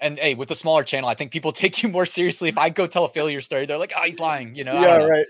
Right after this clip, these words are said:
Speaker 2: <laughs>
Speaker 1: Sorry if anybody's watching, and I'm not trying to, like, <laughs>
Speaker 2: <laughs>
Speaker 1: I don't know how people see me on this side of the camera, but, hey, man, like,
Speaker 2: Yeah.
Speaker 1: we're gonna do a video for your channel too. So, guys,
Speaker 2: Mm-hmm.
Speaker 1: make sure you go check out Robert's channel. It's gonna be the top link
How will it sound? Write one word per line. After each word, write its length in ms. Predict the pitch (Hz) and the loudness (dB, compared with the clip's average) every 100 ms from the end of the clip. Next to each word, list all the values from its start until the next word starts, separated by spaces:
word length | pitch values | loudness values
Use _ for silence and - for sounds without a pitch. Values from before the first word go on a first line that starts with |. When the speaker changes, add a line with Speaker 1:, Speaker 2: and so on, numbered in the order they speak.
| - | 0
Speaker 2:
<laughs> 280 | 165 - - | -2 -2 4
Speaker 1:
Sorry 180 | 185 | 4
if 80 | 185 | 6
anybody's 320 | 180 170 160 | 2 0 -2
watching, 380 | 127 131 - 131 | 0 -2 -2 -6
and 140 | 131 135 | -4 -4
I'm 120 | 143 | 2
not 140 | 156 | 2
trying 180 | 160 147 | 2 0
to, 60 | 147 - | -2 -4
like, 180 | 165 - | -8 -10
<laughs> 80 | _ | _
Speaker 2:
<laughs> 60 | 220 | 2
Speaker 1:
I 420 | - 269 - 285 | 6 6 8 8
don't 120 | 214 | 8
know 80 | 226 | 6
how 140 | 170 170 | 6 2
people 280 | 175 170 156 | -2 -8 -8
see 200 | - 151 | -8 -10
me 160 | 131 | -8
on 120 | 131 127 | -6 -6
this 140 | 123 | -4
side 180 | 139 135 | -2 -2
of 60 | 120 | -6
the 60 | |
camera, 300 | 113 127 113 | -10 -10 -8
but, 200 | 110 120 160 | -6 -4 -2
hey, 100 | 170 | -2
man, 260 | 143 151 | -2 0
like, 140 | 160 131 | 0 0
Speaker 2:
Yeah. 80 | 127 | -2
Speaker 1:
we're 80 | 185 | -4
gonna 120 | 226 | -4
do 120 | 208 | -4
a 40 | 196 | -4
video 260 | 175 185 | -2 -2
for 160 | 175 170 | -4 -6
your 180 | 139 151 | -6 -6
channel 300 | - 170 131 | -6 -6 -8
too. 220 | - 151 | -6 -8
So, 200 | 123 135 | -6 -4
guys, 300 | 127 143 147 | 0 0 -2
Speaker 2:
Mm-hmm. 140 | 147 151 - _ _ _ | -10 -16 -20 _ _ _
Speaker 1:
make 240 | 147 180 | -8 -6
sure 320 | - 208 202 | -4 -2 -2
you 160 | 196 160 | -2 -6
go 160 | 156 175 | -4 -4
check 280 | - 175 | -4 -6
out 140 | 156 156 | -4 -4
Robert's 340 | 139 143 151 - | -6 -8 -8 -8
channel. 300 | 147 147 143 | -6 -6 -8
It's 100 | - | -8
gonna 140 | 170 | -8
be 80 | 170 | -8
the 80 | 143 | -10
top 260 | - 139 - | -8 -8 -8
link 340 | 131 147 151 | -12 -12 -14